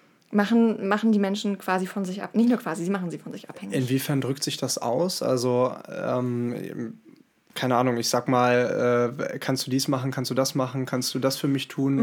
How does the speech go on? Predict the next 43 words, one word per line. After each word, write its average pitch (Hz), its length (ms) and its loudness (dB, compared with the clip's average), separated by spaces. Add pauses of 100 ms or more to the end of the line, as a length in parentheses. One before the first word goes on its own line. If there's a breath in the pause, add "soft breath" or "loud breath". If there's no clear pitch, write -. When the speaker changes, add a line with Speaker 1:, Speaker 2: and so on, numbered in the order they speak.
Speaker 2:
Oder 240 280 6
Speaker 1:
Mm, 233 200 4
nee, 254 300 8
Speaker 2:
und 220 80 2
Speaker 1:
das - 80 4
Speaker 2:
das 127 100 4
Speaker 1:
sind 135 80 4
Speaker 2:
einfach 135 180 2
über 131 120 4
einen 123 100 2
längeren 127 300 2
Zeitraum 160 460 2
Speaker 1:
das 170 80 4
sind 160 80 6
Speaker 2:
oder - 100 6
Speaker 1:
ganz, 247 220 8
Speaker 2:
es - 240 -2
spielt 233 180 2
es - 60 4
Speaker 1:
ganz 120 100 0
Speaker 2:
sich 131 100 0
das - 140 -4
mehr 127 100 4
auf 127 80 0
der 123 120 0
emotionalen 123 600 0
Ebene 117 360 -2
ab? - 220 -6
Speaker 1:
Ja, 220 240 2 (200)
das 208 160 -2
sind 214 160 0
ganz, 226 420 0
ähm, 196 240 -4
eklige, 208 720 0
ähm, 190 560 -4 (160)
Manipulationstechniken, 190 1300 -2
die 185 80 0
die 185 60 -2
drauf 185 160 -2
haben. 185 100 -2
Also 185 280 2
so 185 140 -2
eine 190 300 0